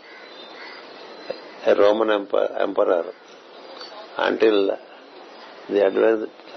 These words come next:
of Roman Emperor Janus, the new year all over the planet, according to the ancient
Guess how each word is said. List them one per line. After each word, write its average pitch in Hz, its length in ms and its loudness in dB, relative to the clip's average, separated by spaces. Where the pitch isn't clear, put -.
of 101 280 6
Roman 104 420 2
Emperor 98 500 0
Janus, 92 380 2
the 101 420 4
new 101 240 0
year 113 320 2
all 107 240 2
over 107 260 0
the 104 120 -2
planet, 101 440 0
according 101 480 2
to 101 100 2
the 120 220 4
ancient 107 600 4